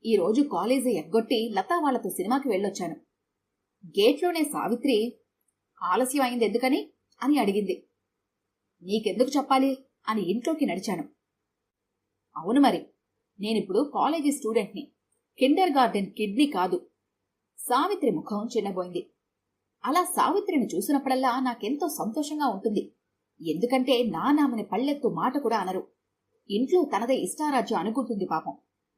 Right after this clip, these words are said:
ఇప్పుడు నాన్న పిలిచడిగితే నన్ను వెనకేసుకొస్తున్నట్టుగా ఓవరాక్షన్ చేసింది.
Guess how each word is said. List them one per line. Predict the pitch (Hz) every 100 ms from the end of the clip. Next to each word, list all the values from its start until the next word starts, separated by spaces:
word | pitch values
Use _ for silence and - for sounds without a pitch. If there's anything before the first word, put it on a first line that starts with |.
| _ _ _
ఇప్పుడు | 226 240 214
నాన్న | 156 160 262
పిలిచడిగితే | 247 220 254 214 208 240 233 240
నన్ను | 220 214
వెనకేసుకొస్తున్నట్టుగా | 160 196 311 302 262 - 233 220 269
ఓవరాక్షన్ | 202 156 233 311 302 240 220
చేసింది. | 202 202 165